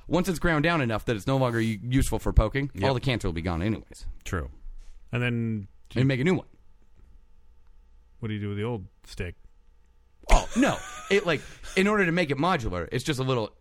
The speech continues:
Speaker 1: insert that goes on the end of a stick. You get to keep your stick. In fact,
Speaker 3: Ah,
Speaker 1: I
Speaker 3: okay.
Speaker 1: imagine people would become quite attached to them.
Speaker 2: Sustainable. <laughs>
Speaker 1: Like, "This is my stick. There are many sticks like it, but this one is mine."
Speaker 2: Yeah.
Speaker 3: Uh-huh.
Speaker 2: Yeah, yeah, yeah, yeah.
Speaker 1: Um, and people would learn how to,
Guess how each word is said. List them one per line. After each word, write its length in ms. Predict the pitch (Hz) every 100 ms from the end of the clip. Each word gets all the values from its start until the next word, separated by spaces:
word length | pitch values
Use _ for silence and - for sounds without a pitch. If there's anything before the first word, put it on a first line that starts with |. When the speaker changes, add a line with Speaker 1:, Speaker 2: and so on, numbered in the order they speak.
| -
Speaker 1:
insert 400 | 135 143 139 98
that 60 | 104
goes 160 | 107 101
on 100 | 98
the 100 | 104
end 160 | 117
of 80 | 87
a 20 |
stick. 340 | - - 110 -
You 60 |
get 120 | 131 147
to 60 |
keep 280 | - 175 165
your 100 | 98
stick. 320 | - - 120 -
In 80 |
fact, 140 | 180 247 262 254
Speaker 3:
Ah, 300 | 220 170 135
Speaker 1:
I 20 | 139
Speaker 3:
okay. 80 |
Speaker 1:
imagine 340 | 147 160 202 226
people 220 | 135 101
would 200 | 104 85 - - - - - - -
become 240 | 107 113
quite 160 | 117 98
attached 300 | 151 160 -
to 60 |
them. 180 | 78 -
Speaker 2:
Sustainable. 560 | - 95 - 101 80 -
<laughs> 60 | 101 - - - - -
Speaker 1:
Like, 220 | 120 87 -
"This 180 | 98 143
is 120 | 139
my 120 | 135 123
stick. 300 | - 127 -
There 160 | 107
are 40 | 98
many 220 | 107 107
sticks 300 | - 110 -
like 220 | 120 95
it, 120 | 73 -
but 120 | 98
this 160 | - 92
one 160 | 95 82
is 80 |
mine." 320 | 101 104 - 67
Speaker 2:
Yeah. 140 | 85
Speaker 3:
Uh-huh. 240 | 113 117 110 -
Speaker 2:
Yeah, 140 | 87
yeah, 100 | 80
yeah, 160 | 80 80
yeah. 180 | 82 101
Speaker 1:
Um, 140 | 71 - - - -
and 120 | 117
people 180 | 147 127
would 160 | 113
learn 140 | 123 123
how 140 | 113
to, 260 | 101 87